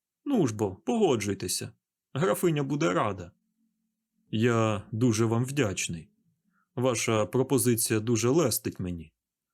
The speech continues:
Тож я страшенно шкодую, що не можу її прийняти.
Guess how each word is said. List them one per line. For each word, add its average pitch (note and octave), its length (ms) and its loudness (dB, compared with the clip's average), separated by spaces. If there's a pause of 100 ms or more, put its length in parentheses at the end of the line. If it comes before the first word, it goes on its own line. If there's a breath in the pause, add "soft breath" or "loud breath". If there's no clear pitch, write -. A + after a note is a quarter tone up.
(140)
Тож - 440 -4
я B2+ 320 0
страшенно B2 560 0
шкодую, B2 480 0
що F#2+ 460 -2 (500)
не B2 220 0
можу F#2 340 -2
її F2 160 -4
прийняти. A#2 640 -2